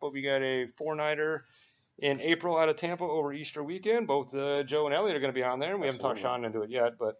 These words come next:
Speaker 1: it's not really
Speaker 2: On
Speaker 1: an
Speaker 2: down.
Speaker 1: anniversary, right? Anniversary and a half, maybe. We'll see.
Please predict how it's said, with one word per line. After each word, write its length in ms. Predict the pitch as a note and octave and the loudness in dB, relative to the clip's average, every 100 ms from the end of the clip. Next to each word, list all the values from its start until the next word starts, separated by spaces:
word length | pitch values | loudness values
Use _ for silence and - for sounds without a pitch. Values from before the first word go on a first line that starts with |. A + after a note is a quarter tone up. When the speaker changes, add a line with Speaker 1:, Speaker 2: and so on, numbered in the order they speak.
| _ - - G#2+ - | _ -20 -20 -20 -20
Speaker 1:
it's 120 | G2 | -6
not 140 | B2 G#2+ | -2 2
really 140 | G#2+ | 4
Speaker 2:
On 40 | A2+ | 6
Speaker 1:
an 40 | |
Speaker 2:
down. 80 | A#2 | 4
Speaker 1:
anniversary, 380 | F#3+ A#2+ A#2 G#2 | 6 4 2 0
right? 200 | A2+ A2+ | 2 4
Anniversary 440 | A#2 A#2 A#2 A#2+ | 2 2 2 2
and 80 | G#2+ | 0
a 40 | |
half, 200 | A#2+ A#2+ | 2 2
maybe. 260 | B2+ B2+ B2+ - | 0 -4 -6 -12
We'll 80 | |
see. 300 | A#2 B2 A#2+ | -8 -2 -2